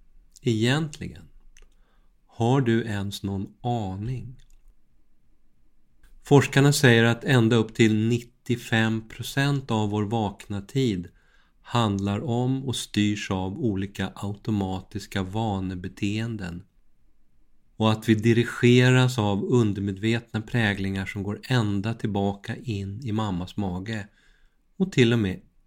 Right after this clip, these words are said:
ännu längre. Forskarna pratar idag om präglingar i ända upp till sex månader före befruktningen.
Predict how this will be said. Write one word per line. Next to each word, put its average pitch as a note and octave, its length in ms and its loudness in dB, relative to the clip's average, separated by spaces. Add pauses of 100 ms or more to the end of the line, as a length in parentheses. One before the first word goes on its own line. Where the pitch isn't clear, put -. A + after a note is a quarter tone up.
(180)
ännu F#2 420 0
längre. G#2 560 -6 (720)
Forskarna A#2 580 2
pratar A2 520 2
idag G#2 340 0
om G2 320 -4 (1300)
präglingar G#2 840 2
i A2+ 100 2
ända G2+ 260 0
upp G2 160 -8
till G2 260 -6
sex - 840 -6
månader G2 840 -2
före F2+ 760 -4
befruktningen. F#2 880 -8